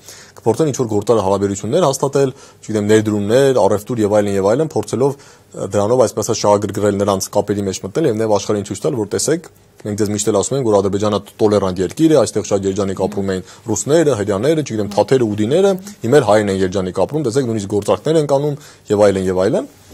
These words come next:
Եվ մյուս կողմից էլ երևի թե այդ բիզնես կապերի միջոցով փորձել ինչ-որ մարդկանց նաև ներարկել այն միտքը, որ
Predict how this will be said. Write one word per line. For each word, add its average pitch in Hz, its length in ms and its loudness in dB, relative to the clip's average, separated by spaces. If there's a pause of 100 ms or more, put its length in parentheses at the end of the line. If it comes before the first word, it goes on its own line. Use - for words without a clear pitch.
(260)
Եվ 113 300 4 (100)
մյուս 117 160 -4
կողմից 131 240 -2
էլ 180 140 2
երևի 117 260 2
թե 170 80 6
այդ 123 140 2 (340)
բիզնես 117 320 -2
կապերի 117 300 2
միջոցով 110 320 0
փորձել 123 260 0
ինչ-որ 110 240 -4
մարդկանց 147 300 -2
նաև 127 300 -4
ներարկել 107 400 0
այն 104 100 -4
միտքը, 104 260 -4
որ 123 140 -2